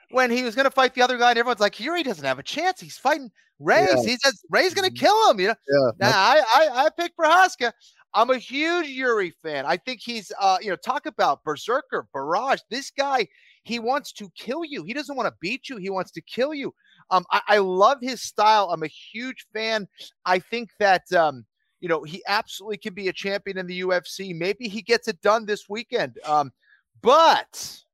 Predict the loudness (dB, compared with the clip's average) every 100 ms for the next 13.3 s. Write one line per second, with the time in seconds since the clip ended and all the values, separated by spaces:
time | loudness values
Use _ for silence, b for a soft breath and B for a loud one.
0 | _ _ _ 0 2 2 0 -6 -12 -6
1 | -4 -4 -4 -4 -4 -8 -10 -12 -12 -6
2 | -6 -8 -12 -4 -4 -4 -6 -6 -6 -6
3 | -4 0 0 -2 -2 0 0 -4 b b
4 | b -6 -2 -2 -4 -10 -12 -6 -2 2
5 | 2 0 -4 b b b _ 2 4 2
6 | -2 -10 -2 0 0 -6 _ _ _ -20
7 | -20 -4 0 0 0 -2 -4 _ _ _
8 | 2 2 2 -2 -4 -4 -8 -4 -4 -4
9 | -6 -6 -6 -8 -10 -12 b b b -6
10 | 0 0 0 0 0 0 -4 -8 -10 -4
11 | -4 -4 -10 -2 0 0 -2 -4 -4 -6
12 | -10 -12 -14 -10 -10 -6 -6 -6 -10 -10
13 | -10 -4 -4